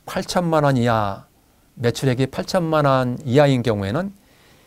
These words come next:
간이가세자 수준으로 과세를 하겠다, 이렇게 이해를 하시면 되겠습니다. 그리고 특별재난지역 내 중소기업,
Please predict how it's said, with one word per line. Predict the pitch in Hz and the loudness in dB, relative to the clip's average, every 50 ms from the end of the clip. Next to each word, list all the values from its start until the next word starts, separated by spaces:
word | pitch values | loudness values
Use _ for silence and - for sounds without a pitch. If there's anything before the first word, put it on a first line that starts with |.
| _ _ _ _ - - _ | _ _ _ _ -20 -18 _
간이가세자 | - - - 120 127 151 156 156 143 143 127 - 139 123 - 120 | -12 -4 0 2 2 4 2 2 2 2 2 0 0 0 0 -2
수준으로 | 107 - - - 127 113 104 98 120 | -2 -2 -6 -6 -6 -4 -2 -4 -4
과세를 | 131 - 107 - 123 107 98 | -4 -4 -4 -4 -4 -4 -4
하겠다, | 95 92 90 - - - 87 80 - - - _ _ _ | -4 -6 -8 -4 -4 -6 -6 -6 -10 -18 -20 _ _ _
이렇게 | - 107 110 95 - - 104 | -6 -4 -4 -4 -4 -6 -6
이해를 | 98 98 101 98 98 | -4 -4 -4 -4 -6
하시면 | 92 90 - 101 98 95 | -8 -8 -6 -8 -8 -6
되겠습니다. | 90 - 101 98 92 - 98 85 80 82 80 - _ _ _ _ - - - - - - - - - _ | -4 -4 -4 -4 -4 -6 -10 -10 -12 -14 -16 -18 _ _ _ _ -20 -20 -20 -20 -20 -20 -20 -20 -10 _
그리고 | - 131 156 156 180 | 2 2 4 4 2
특별재난지역 | 175 - - - - - 208 190 180 165 - - 143 151 151 147 139 135 - - 143 139 131 127 | 0 -4 -10 -12 0 2 4 4 4 4 2 4 4 4 4 4 2 0 0 2 2 4 4 4
내 | 120 107 110 143 170 165 | 2 2 0 0 -2 -4
중소기업, | 165 - - 143 127 135 147 135 - 131 120 104 85 | -4 -2 -2 0 2 2 2 2 4 4 4 4 2